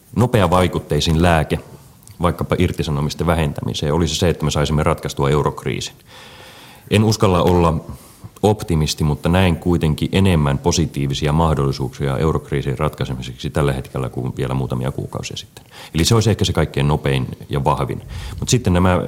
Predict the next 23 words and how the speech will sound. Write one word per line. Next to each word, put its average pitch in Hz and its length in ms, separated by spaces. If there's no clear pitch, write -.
rakennemuutokset, 80 1200
sekä 87 260
talouden 85 380
rakenne 78 340
uuden 80 280
yrittäjyyden, 71 680
uuden 82 240
kasvuyrittäjyyden 71 720
vahvistamiseksi 71 580
tarvittavat 69 460
toimet, 67 360
samoin 76 320
sitten 71 340
ikääntymisestä 67 720
aiheutuva 67 440
työvoiman 67 680
määrän 71 360
vähenemiseen 67 720
kompensointiin 69 720
vaikuttavat 67 480
toimet, 71 260
ne 95 100
ovat 92 300